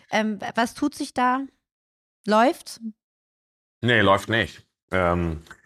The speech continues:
Speaker 2: äh, auch dort wieder könnte man's wieder, ähm, also mal zusammengefasst, ich hab angefangen, mich mit dem Thema zu beschäftigen im Jahr zweitausendsiebzehn, glaub ich.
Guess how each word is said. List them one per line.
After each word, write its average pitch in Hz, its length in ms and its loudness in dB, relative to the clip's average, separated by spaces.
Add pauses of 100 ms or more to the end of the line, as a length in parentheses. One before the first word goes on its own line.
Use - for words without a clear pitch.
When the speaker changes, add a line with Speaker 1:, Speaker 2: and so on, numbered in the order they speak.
(300)
Speaker 2:
äh, - 160 -2
auch 90 160 -2
dort 107 340 2
wieder 104 200 2
könnte 104 240 0
man's 82 240 -4
wieder, 65 260 -2 (100)
ähm, 73 540 -4 (1000)
also 90 280 -8
mal 95 160 0
zusammengefasst, 98 640 2
ich - 80 -4
hab - 80 -2
angefangen, 101 600 0
mich 95 120 -2
mit - 80 -4
dem 90 140 2
Thema 85 320 0
zu - 100 -4
beschäftigen 90 540 -2
im 85 120 0
Jahr 90 340 2
zweitausendsiebzehn, 80 1800 0
glaub - 220 -8
ich. - 160 -14